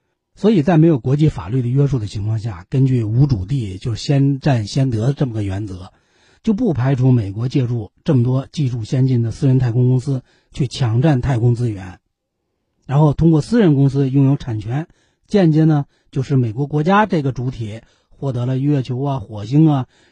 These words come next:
这些太空领土的主权了。所以咱们进一步再深思啊，中国应该干什么呢？中国应该主动的推动国际规则的制定，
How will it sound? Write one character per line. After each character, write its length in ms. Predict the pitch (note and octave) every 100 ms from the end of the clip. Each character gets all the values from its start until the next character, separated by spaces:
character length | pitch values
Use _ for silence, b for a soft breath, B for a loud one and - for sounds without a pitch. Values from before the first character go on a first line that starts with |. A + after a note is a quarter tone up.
| b
这 100 | C#3
些 160 | C#3+
太 180 | C3+ C#3
空 220 | A2+ C3
领 140 | A#2+ B2
土 140 | G#2+
的 120 | A2
主 140 | A2 G#2
权 240 | F#2 F#2+
了。 160 | F#2+ - _ _ _ _ _ _ _ _
所 160 | - G3+
以 140 | C3+
咱 140 | C3
们 100 | E3
进 180 | - A#3+
一 40 | C#3+
步 140 | B2
再 140 | A#2
深 220 | G2+ B2 A2+
思 160 | A#2
啊， 180 | G#2 - _ _
中 180 | F#3 G#3+
国 160 | C3+ B2
应 160 | B2+
该 100 | C3
干 220 | C3 C3+
什 80 | G2+
么 80 | F#2
呢？ 140 | F#2+ _ _ _ _ _
中 180 | F3 F3+
国 140 | F3
应 180 | E3+ F3
该 160 | E3+ F3
主 340 | - A2 F#2
动 200 | C3 E3+
的 100 | A#2
推 240 | - C3+ B2
动 220 | A#2 F#2+
国 220 | - B2
际 120 | C#3
规 200 | A2+ C3
则 140 | A#2 G#2
的 120 | G#2
制 160 | A2 F#2+
定， 180 | G2